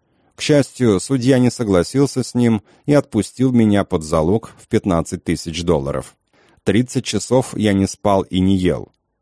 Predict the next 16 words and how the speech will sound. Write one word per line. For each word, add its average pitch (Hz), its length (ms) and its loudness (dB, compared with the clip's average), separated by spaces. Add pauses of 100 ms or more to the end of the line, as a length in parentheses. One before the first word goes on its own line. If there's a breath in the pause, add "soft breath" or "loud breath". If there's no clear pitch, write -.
Я 101 240 2
испачкался, 92 800 -2
сидя 85 300 -4
на 82 120 0
полу 85 320 0
в - 80 -10
тюрьме 85 400 -2
округа. 73 640 -4 (720)
Я 113 200 0
думал 117 320 2
об 107 180 0
оставленной 92 640 0
в 85 80 0
раковине 87 480 0
грязной 87 420 0
посуде 82 680 -4